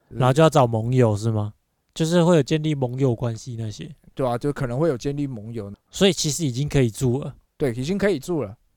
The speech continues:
Speaker 1: 他们已经知道可以住了，但是他们发现地球其实是危险的，
Speaker 2: 嗯，嗯，
Speaker 1: 不会是想象中的美好这样。
Speaker 2: 嗯。
Speaker 1: 就是他们幻想地球很美好，因为他们出生就在方舟里面，他们没有看过树木，也没有看过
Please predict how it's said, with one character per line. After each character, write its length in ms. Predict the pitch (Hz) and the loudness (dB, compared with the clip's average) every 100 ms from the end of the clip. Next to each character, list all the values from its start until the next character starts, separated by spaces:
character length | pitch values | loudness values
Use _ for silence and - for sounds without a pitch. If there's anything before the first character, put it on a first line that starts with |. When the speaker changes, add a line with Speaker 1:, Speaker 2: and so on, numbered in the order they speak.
| _ - | _ -4
Speaker 1:
他 120 | 214 | -2
们 80 | 165 | -2
已 40 | |
经 120 | 160 | 2
知 40 | 180 | 2
道 80 | |
可 140 | 165 139 | 2 0
以 60 | |
住 220 | 110 135 110 | -2 -4 -4
了， 60 | |
但 100 | 139 | -2
是 200 | 165 160 | 0 2
他 140 | 170 156 | 2 0
们 120 | 127 | -2
发 100 | 131 | -4
现 100 | 135 | -2
地 140 | 143 | -6
球 120 | 120 101 | -6 -8
其 140 | 101 | -10
实 180 | 104 110 | -10 -8
是 100 | 117 | -8
危 180 | 95 104 | -8 -12
险 180 | - - | -14 -18
的， 40 | _ _ _ | _ _ _
Speaker 2:
嗯， 280 | 156 117 104 | -2 0 0
嗯， 40 | 113 | 2
Speaker 1:
不 60 | |
会 120 | 165 | 2
是 120 | 175 180 | 2 -2
想 200 | 117 113 | -4 -4
象 180 | 151 | -4
中 200 | 139 135 | -2 -4
的 100 | 131 | -4
美 240 | 113 101 107 | -6 -6 -8
好 220 | - 135 | -8 -12
这 100 | 98 | -12
样。 140 | 92 110 135 | -14 -10 -4
Speaker 2:
嗯。 220 | 110 98 - _ | -2 -4 -12 _
Speaker 1:
就 120 | 131 | -4
是 60 | 131 | 0
他 140 | 147 | 0
们 160 | 147 123 | 0 0
幻 160 | 147 120 | 0 0
想 140 | 101 | -4
地 100 | 127 | -6
球 300 | 117 95 95 _ _ | -6 -8 -12 _ _
很 140 | 104 | -8
美 160 | 104 110 | -6 -6
好， 140 | 113 | -4
因 80 | 135 | -4
为 40 | |
他 120 | 147 151 | -2 -2
们 340 | 139 131 127 _ _ _ | -4 -8 -16 _ _ _
出 220 | - 160 | 0 0
生 180 | 151 147 | 0 -2
就 100 | 151 | -2
在 380 | 147 143 131 127 | 0 0 0 -2
方 200 | 127 127 | -4 -6
舟 200 | 123 123 | -6 -6
里 140 | 113 | -8
面， 220 | 95 104 98 _ | -10 -10 -12 _
他 100 | - | -8
们 160 | 143 131 | -6 -4
没 100 | 127 | -4
有 400 | 131 117 110 110 - | -4 -4 -8 -12 -12
看 180 | 139 | -10
过 140 | 127 117 | -6 -6
树 320 | - - 113 | -8 -12 -14
木， 280 | 120 117 104 | -16 -14 -14
也 100 | 101 | -10
没 100 | 127 | -8
有 120 | 113 | -4
看 220 | - 123 | -2 -2
过 420 | 117 117 113 104 | -2 -2 -2 -4